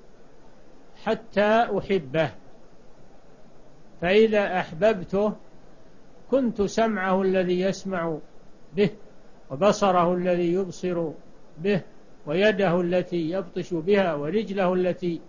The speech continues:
يمشي بها، ولئن سألني لأعطينه، ولئن استعاذني لأعيذنه".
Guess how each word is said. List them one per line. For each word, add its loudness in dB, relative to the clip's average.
يمشي 2
بها، 0
ولئن 6
سألني 2
لأعطينه، 2
ولئن 4
استعاذني 2
لأعيذنه". 2